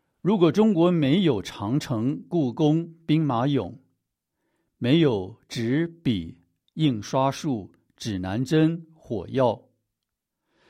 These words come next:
如果中国没有鸟巢体育馆，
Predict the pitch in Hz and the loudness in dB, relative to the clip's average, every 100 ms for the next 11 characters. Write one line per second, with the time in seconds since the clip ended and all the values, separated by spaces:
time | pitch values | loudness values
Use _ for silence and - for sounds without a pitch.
0 | _ _ 190 208 170 214 208 165 175 170 | _ _ 0 4 4 4 4 4 4 4
1 | 180 180 156 104 101 - 110 139 127 110 | 4 2 2 0 -6 -4 -2 -2 -4 -2
2 | 147 120 117 82 | -2 0 -2 -4